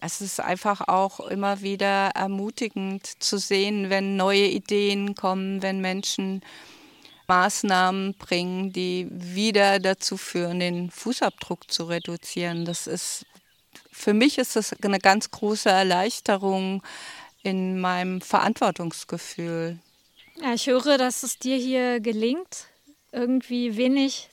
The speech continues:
Speaker 2: zu haben und trotzdem viel Glück zu empfinden und eine hohe Zufriedenheit. Auf jeden Fall strahlst du, <laughs> wenn du das so sagst. Und was gibt dir denn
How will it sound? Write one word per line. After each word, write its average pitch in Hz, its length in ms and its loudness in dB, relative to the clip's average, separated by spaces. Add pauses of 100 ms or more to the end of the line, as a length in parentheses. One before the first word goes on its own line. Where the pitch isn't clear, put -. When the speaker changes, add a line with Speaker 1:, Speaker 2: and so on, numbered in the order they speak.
Speaker 2:
zu 208 340 -4
haben 214 320 -2 (300)
und 247 160 0
trotzdem 240 640 -2
viel 233 760 0 (320)
Glück 349 260 -2
zu - 160 -2
empfinden 233 600 -2
und 220 260 -2
eine 220 100 -2
hohe 226 560 0 (360)
Zufriedenheit. 254 1160 4
Auf 247 140 -4
jeden 247 140 -2
Fall 240 180 -4
strahlst - 480 2
du, 254 100 0
<laughs> - 0 -
wenn 254 300 4
du 254 140 6 (760)
das 247 180 -2
so 240 120 -4
sagst. 220 640 -2
Und 220 480 -2 (640)
was - 200 -2
gibt - 300 0
dir 262 160 4
denn 233 560 2